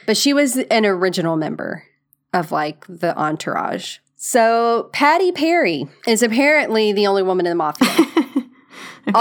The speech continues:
Speaker 1: Also described as a sister to Elvis.
Speaker 2: Okay.
Speaker 1: They met in Santa Monica when she noticed Elvis's Rolls Royce driving by, but she decided to play it cool.
Speaker 2: Of course.
Speaker 1: Yeah. So she said, quote, "Elvis wound down his window and I said,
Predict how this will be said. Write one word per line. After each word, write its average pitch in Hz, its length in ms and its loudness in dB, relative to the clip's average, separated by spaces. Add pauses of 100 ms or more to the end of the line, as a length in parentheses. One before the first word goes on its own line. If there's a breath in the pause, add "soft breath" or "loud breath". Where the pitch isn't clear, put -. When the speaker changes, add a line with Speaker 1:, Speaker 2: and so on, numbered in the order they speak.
Speaker 1:
Also 277 260 0
described 175 600 -2
as 185 180 -4
a 185 60 -4
sister 160 380 -8
to - 120 -14
Elvis. - 600 -14 (100)
Speaker 2:
Okay. 240 340 -2 (320)
Speaker 1:
They 254 320 0
met 359 180 0
in 254 80 -6
Santa 220 280 0
Monica 175 440 -2
when 190 140 -2
she 254 180 -6
noticed 226 360 -2
Elvis's 190 500 -2
Rolls 185 320 -4
Royce 180 260 -4
driving 233 400 -2
by, 247 380 0
but 208 180 -6
she 220 200 -2
decided 196 440 -2
to 196 80 -10
play 185 280 -4
it - 120 -10
cool. 208 440 -2 (240 loud breath)
Speaker 2:
Of 196 100 -6
course. - 580 -4
Speaker 1:
Yeah. 196 280 -2 (180)
So 220 200 0
she 262 220 -2
said, 165 420 -2
quote, 156 280 -6 (300)
"Elvis 220 340 0
wound 220 260 2
down 339 200 2
his 330 120 -2
window 190 380 0
and - 180 -4
I 247 200 2
said, 165 360 -2